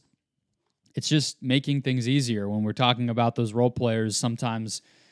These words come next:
needing a little bit of, uh, structure and support there. Like, it goes a long way when you can just say, "Hey, you're in open space, go score." And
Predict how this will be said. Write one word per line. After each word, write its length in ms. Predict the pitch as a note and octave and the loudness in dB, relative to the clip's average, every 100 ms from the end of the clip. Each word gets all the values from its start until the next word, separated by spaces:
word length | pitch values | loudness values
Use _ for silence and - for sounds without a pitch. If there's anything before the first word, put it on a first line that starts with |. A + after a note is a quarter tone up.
| _ _ | _ _
needing 360 | A2+ B2 B2 | 0 2 4
a 60 | A#2+ | 2
little 200 | A#2+ B2 | 4 2
bit 220 | A#2 A#2 | 4 2
of, 180 | A2 G#2+ | 2 0
uh, 140 | A2+ A2 | 0 0
structure 640 | - - C3+ - D3+ B2+ | -4 2 2 4 2 2
and 120 | A#2 | 2
support 460 | C3+ - B2+ C3 - | -4 -2 -2 -2 -2
there. 260 | G#2 G#2 | -4 -2
Like, 280 | G#2 G#2 G#2 | -4 -6 -6
it 120 | A#2 | -6
goes 240 | A2+ A#2+ A#2+ | 0 2 2
a 40 | |
long 260 | A#2 B2 B2 | 2 2 4
way 200 | D3+ C3 | 4 4
when 180 | A2+ | 2
you 80 | A2+ | -2
can 160 | A2 A2+ | -2 -4
just 240 | A2+ - | -4 -4
say, 160 | B2 A2+ | -4 2
"Hey, 300 | D3 C3 - _ _ _ _ _ _ _ _ _ _ - | 2 2 -2 _ _ _ _ _ _ _ _ _ _ -4
you're 160 | B2+ | 0
in 100 | C3+ | 2
open 280 | C3+ C3 C3 | 2 2 -2
space, 360 | - D#3+ B2 - | 2 4 4 2
go 160 | B2+ | 2
score." 460 | A#2+ - C#3+ A2 F2+ - | 2 2 2 2 -4 -8
And 420 | A2+ G#2+ G#2+ G#2 | -4 -2 -2 -6